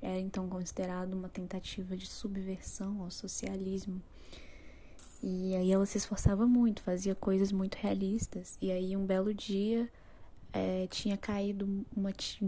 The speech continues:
uma tinta por cima do quadro realista que ela tinha feito. E aí ela fala assim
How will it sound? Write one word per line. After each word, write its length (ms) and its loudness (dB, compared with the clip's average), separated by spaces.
uma 100 8
tinta 560 0
por 140 -6
cima 420 2
do 180 -6
quadro 560 -4
realista 760 0
que 100 -6
ela 140 -2
tinha 220 -4
feito. 440 -6
E 80 4
aí 140 6
ela 180 4
fala 300 -2
assim 440 0